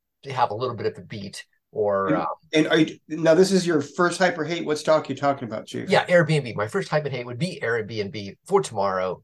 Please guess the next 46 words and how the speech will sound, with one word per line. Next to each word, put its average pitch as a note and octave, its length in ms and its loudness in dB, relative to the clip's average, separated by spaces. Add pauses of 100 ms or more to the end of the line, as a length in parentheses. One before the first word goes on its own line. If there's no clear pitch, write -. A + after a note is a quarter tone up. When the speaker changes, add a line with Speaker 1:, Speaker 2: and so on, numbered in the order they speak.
Speaker 1:
as B2 160 -2
a - 40 -12
trade. - 260 -12 (400)
Speaker 2:
Uh, F#3+ 580 8
as F3 220 -4
trade, A3 580 2
I G#3 80 6
would E3 160 0
say D#3+ 180 -2
now C#3+ 240 0
no. D3 340 2
As D#3 100 -4
a C#3 40 2
long C#3 380 0
term, F3+ 240 -2
I C#3 60 2
would C3 140 0
say B2 160 -6
yes. A#2+ 380 -2
I've B2 140 -2
always A#2+ 200 0
been A2+ 200 -6
big A2+ 180 -2
on A#2 140 -2
that. B2 340 -2
There's A2+ 160 -8
no A#2+ 120 0
reason A#2 300 -4
not A2+ 260 -6
to. C3 120 2
I C#3 140 4
think C#3 220 0
because D3 280 2
the C3+ 60 0
reasons B2+ 320 0
you A#2+ 60 -6
said, C3+ 300 0
I C3+ 80 -4
think C#3+ 200 0
if B2 80 -2
the C3 140 2
action C3+ 480 0
would C3 120 0
have A#2 120 -2
been B2+ 160 -2
done A#2 460 0